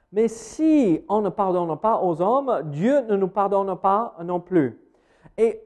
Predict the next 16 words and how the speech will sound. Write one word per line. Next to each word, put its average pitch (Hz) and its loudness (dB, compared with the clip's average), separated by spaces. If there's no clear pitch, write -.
ici, 247 -4
moi, 214 -2
je 240 -4
ne 226 -2
crois 214 -6
pas 262 -4
qu'on, 185 2
on 175 0
parle 214 -6
du 156 -6
pardon 180 -2
pour 160 0
entrer 160 -2
dans 135 -4
le 139 -6
salut. 139 -4